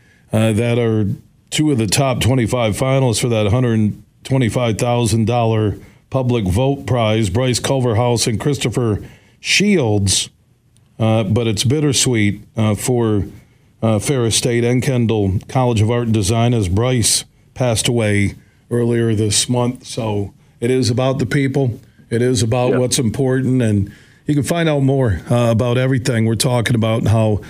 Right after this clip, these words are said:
Speaker 1: Doctor Pink and all the leaders at Ferris State University in, in Big Rapids, at the Kendall College of Art and Design, across at all their satellite,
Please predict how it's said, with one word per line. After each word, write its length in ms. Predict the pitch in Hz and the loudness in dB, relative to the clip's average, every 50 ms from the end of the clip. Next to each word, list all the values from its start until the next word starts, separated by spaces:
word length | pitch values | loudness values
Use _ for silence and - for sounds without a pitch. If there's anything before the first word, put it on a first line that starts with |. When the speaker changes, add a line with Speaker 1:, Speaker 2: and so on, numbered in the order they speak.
| - - | -14 -6
Speaker 1:
Doctor 360 | - 135 135 135 - - 139 | -4 -2 -2 -2 -2 -2 -4
Pink 360 | 104 - - 143 139 139 135 - | -2 0 0 0 0 0 0 0
and 140 | 160 123 | 0 0
all 260 | 127 127 147 165 165 160 | 0 0 0 0 0 0
the 80 | 151 | 2
leaders 540 | 131 117 104 85 78 - - - - - - _ _ _ _ _ _ | 2 2 0 0 0 -2 -4 -4 -6 -8 -10 _ _ _ _ _ _
at 220 | - 113 117 110 110 | -2 -2 0 0 0
Ferris 320 | - 139 135 135 127 113 | 0 0 0 0 0 0
State 180 | - 156 139 131 | 0 0 0 0
University 640 | 127 131 131 127 117 131 135 123 - 151 147 143 135 | 2 2 2 2 0 0 0 0 0 2 2 2 2
in, 160 | 131 131 131 | 2 2 2
in 220 | 123 147 156 170 | 2 0 0 2
Big 180 | 156 165 165 143 | 2 0 0 0
Rapids, 600 | 139 139 147 156 156 139 180 170 151 123 - - - - _ _ _ _ - | 0 0 0 0 0 0 0 0 0 -2 -2 -4 -10 -20 _ _ _ _ -4
at 140 | 123 131 131 | -2 -2 -2
the 40 | 135 | -2
Kendall 340 | - - 147 147 143 139 | -2 0 0 0 0 0
College 500 | 117 - 156 143 143 139 139 139 131 107 | 0 0 0 0 2 2 2 2 2 0
of 200 | 131 123 113 101 | 2 0 0 0
Art 200 | 113 127 135 135 | 0 0 2 2
and 100 | 135 131 | 2 2
Design, 500 | 123 127 117 95 135 135 131 135 139 143 | 0 0 0 0 0 2 2 4 4 2
across 440 | 131 - - - 135 135 131 117 - | 2 0 -2 -2 0 0 2 2 0
at 80 | 131 127 | 0 0
all 160 | 131 135 135 | 0 0 2
their 160 | 131 139 123 | 0 0 0
satellite, 640 | - - 147 135 135 135 135 139 131 127 127 - - | 0 0 2 2 2 2 2 2 2 0 0 -2 -6